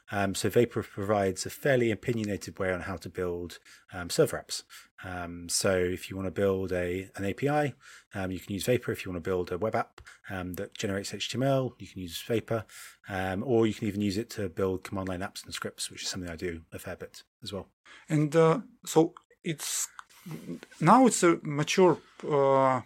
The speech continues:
Speaker 2: project, right? So it's, uh, like, version four?
Speaker 1: Yeah, so Vapor four came out, uh, just over a year ago now, so I think about fourteen months ago or so.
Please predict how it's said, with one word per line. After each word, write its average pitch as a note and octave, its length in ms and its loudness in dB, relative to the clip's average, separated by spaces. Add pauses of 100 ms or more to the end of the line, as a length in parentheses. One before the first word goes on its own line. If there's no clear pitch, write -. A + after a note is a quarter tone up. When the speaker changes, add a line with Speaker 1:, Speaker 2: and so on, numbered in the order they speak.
(200)
Speaker 2:
project, A2 360 2
right? D#3 180 6
So C3+ 160 0
it's, B2 240 -2
uh, B2+ 280 2 (100)
like, B2 240 -6
version C#3 400 0 (260)
four? G3 380 2 (320)
Speaker 1:
Yeah, B2+ 240 12
so A#2+ 380 6 (120)
Vapor C#3 240 6
four B2 240 2
came A2+ 240 0
out, A#2+ 400 0 (320)
uh, G2+ 760 0
just - 240 -4
over C3 220 2
a C3+ 40 4
year C#3 220 6
ago D3 180 4
now, E3 220 -2
so A#2 180 -2
I G2+ 40 -4
think A2+ 160 -8
about A#2+ 140 -6
fourteen A#2+ 540 -2
months C3 260 -4
ago C#3 240 2
or C#3 60 -6
so. E3 220 0